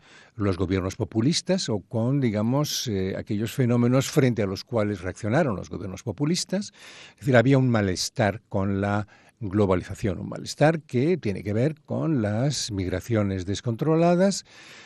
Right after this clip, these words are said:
que tiene que ver con la dificultad de competir económicamente con economías, diríamos, donde no existe protección social y donde hay salarios más bajos.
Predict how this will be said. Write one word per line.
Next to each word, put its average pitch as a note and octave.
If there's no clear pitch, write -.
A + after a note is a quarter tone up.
que A2+
tiene A2+
que A#2
ver D#3
con C#3+
la C#3
dificultad G#2+
de G#2
competir A#2+
económicamente A#2
con A#2+
economías, A2
diríamos, A2+
donde G#2
no G#2+
existe G#2
protección G#2
social D#3+
y A2+
donde G#2+
hay G#2
salarios G2
más A#2+
bajos. F#3